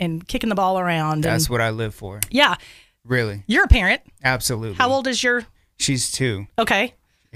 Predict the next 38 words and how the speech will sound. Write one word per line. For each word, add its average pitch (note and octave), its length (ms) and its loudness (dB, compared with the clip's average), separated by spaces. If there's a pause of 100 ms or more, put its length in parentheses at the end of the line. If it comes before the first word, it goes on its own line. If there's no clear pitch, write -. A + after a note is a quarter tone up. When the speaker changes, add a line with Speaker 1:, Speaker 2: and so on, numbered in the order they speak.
Speaker 2:
She's A2+ 300 -8
amazing. G2 480 -8
Speaker 1:
And G#4+ 100 4
how C#5+ 160 2
come C#5 180 0
you're A#4+ 160 0
not A#4+ 80 -2
taking F4+ 320 0
classes? E3 360 -4
Speaker 2:
I C#3 180 2
know. C3+ 320 0
Well, F#3+ 260 0
you F3 140 -4
see, G3 220 0
when F3 180 0
I F#3 120 -2
first E3+ 300 -4
heard D3 140 -2
about C3 240 -2
the - 60 -16
Parenting A#2+ 480 -4
Resource A2 380 -8
Center, G#2+ 380 -8
Speaker 1:
Mm-hmm. A#3 200 -2 (1200)
Speaker 2:
I B2+ 80 -4
thought A2+ 220 -6
it G2+ 60 -6
was G#2+ 180 -14
just - 240 -12
for G2+ 200 -14
newborns. G2+ 560 -12
I A#2+ 120 -2
thought A2+ 200 -2
it G#2 40 -4
was G#2 200 -10
just G#2+ 180 -8
Speaker 1:
Mm-hmm. F3+ 80 -10
Speaker 2:
for G#2 220 -8